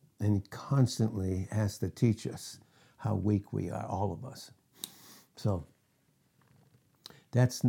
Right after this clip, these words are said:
that is true, how weak I am. And just as equally as true is just how strong we are in him. Those two things, uh, this morning. So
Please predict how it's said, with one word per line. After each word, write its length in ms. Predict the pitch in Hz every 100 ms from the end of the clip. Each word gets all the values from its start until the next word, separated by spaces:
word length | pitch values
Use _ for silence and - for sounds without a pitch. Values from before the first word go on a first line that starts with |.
| -
that 320 | 117 120 127
is 240 | 127 113 -
true, 340 | - 175 104 - _ _ _ _ - - _ _ _ _ _ 104
how 100 | 110
weak 300 | 107 110 98
I 20 |
am. 300 | 92 85 85 - - - - _ _ _ _ _ _ -
And 300 | 104 107 104
just 260 | 139 135
as 160 | 131 107
equally 460 | 147 156 113 107 95
as 160 | 92
true 400 | - 95 95 95 - - -
is 200 | 98 120
just 180 | 117
how 180 | - 113
strong 560 | 98 - - 127 120 101
we 180 | 95 95
are 280 | 92 92
in 80 | 87
him. 240 | - 92 - _ _ _ _ _ _ _ _
Those 200 | 117 107
two 180 | - 120
things, 500 | 104 107 95 - - _ - - - _ -
uh, 140 | 95
this 300 | 90 95 -
morning. 300 | 110 95 95 - - - -
So 380 | - 110 95